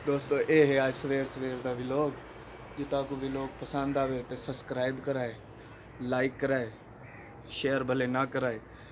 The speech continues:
एड़ा मैं तारे उत्ते वजन नहीं पैंदा कि share भी करो, share ना कराए तुसां। मेहरबानी करके subscribe कर दियो। उस्ताद जी,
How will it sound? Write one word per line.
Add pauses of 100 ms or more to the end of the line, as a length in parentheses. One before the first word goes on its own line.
(380)
एड़ा
मैं
तारे
उत्ते
वजन
नहीं
पैंदा
कि
share
भी
करो, (340)
share
ना
कराए
तुसां। (480)
मेहरबानी
करके
subscribe
कर
दियो। (460)
उस्ताद
जी,